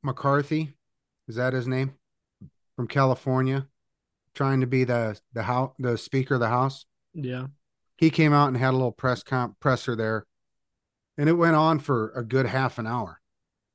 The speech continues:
Speaker 1: and all kinds of crazy things coming out of his mouth.
Speaker 2: <laughs>
Speaker 1: But the one
Speaker 2: Shocking.
Speaker 1: thing that, but, but one of the things that he was hitting on is how we need to secure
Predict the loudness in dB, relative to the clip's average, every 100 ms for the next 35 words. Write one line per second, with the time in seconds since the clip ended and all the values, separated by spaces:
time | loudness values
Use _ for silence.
0 | _ -12 -8 -8 -10 _ -4 -4 -2 -2
1 | -2 -4 -4 -4 -4 -8 -12 _ _ _
2 | -6 -6 -6 -6 -6 -6 -8 -10 -8 -8
3 | -10 -14 _ _ -8 -6 -8 -8 -10 -12
4 | -8 -2 2 4 4 4 4 2 2 -2
5 | -14 -6 -4 -2 -2 -4 2 2 2 0
6 | _ 0 4 6 4 2 2 2 2 2
7 | 0 -6 -6 -2 0 2 2 0 0 0
8 | 2 4 2 2 0 -2 -4 -8 -10 -8
9 | -10 -2 2 4 2 0